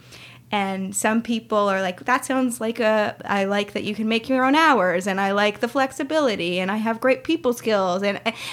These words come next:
like, it's, it's just complicated. People do things for a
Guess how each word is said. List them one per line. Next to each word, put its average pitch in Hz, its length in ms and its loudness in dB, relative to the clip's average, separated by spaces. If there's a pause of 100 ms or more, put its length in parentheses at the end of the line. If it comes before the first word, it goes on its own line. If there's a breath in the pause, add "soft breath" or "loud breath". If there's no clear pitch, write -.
like, - 240 -4 (300)
it's, - 580 -6
it's - 340 -8
just - 340 -12
complicated. 311 960 2
People 320 240 -2
do 339 180 2
things 349 260 -4
for 320 160 2
a 311 140 0